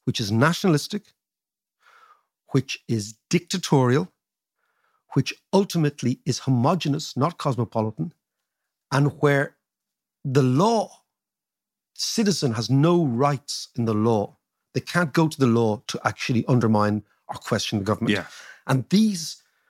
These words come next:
Speaker 1: huge battles are going on at the moment. And the question then is, how does the world react to this? How are we going to react to everything? Because I think this is ultimately where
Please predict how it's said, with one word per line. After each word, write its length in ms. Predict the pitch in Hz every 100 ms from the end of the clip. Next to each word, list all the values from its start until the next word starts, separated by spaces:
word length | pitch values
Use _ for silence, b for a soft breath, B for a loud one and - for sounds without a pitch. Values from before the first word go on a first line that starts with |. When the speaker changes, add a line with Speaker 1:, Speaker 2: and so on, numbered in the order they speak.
| _
Speaker 1:
huge 420 | - - 226 190 -
battles 320 | 127 - 113
are 60 | 110
going 240 | 117 117
on 140 | 110
at 60 | 104
the 80 | 110
moment. 400 | 101 156 175 - b b b b b b
And 120 | 131
the 60 | 143
question 380 | 196 170 170
then 120 | 156 139
is, 100 | -
how 500 | - - 175 196 190
does 160 | 170
the 80 | 151
world 300 | 131 143 117
react 280 | 131 139 -
to 80 | 147
this? 340 | - - - _ _
How 220 | - 160
are 100 | 202
we 120 | 202 175
going 220 | 202 202
to 120 | 175
react 280 | 123 117 -
to 80 | 123
everything? 320 | 104 - - B B B
Because 220 | 151 165
I 60 | 170
think 200 | 190 - -
this 300 | 196 - -
is 160 | 156 -
ultimately 640 | 131 - 127 - 110 113 _ _ _ _ _ -
where 480 | 135 127 117 117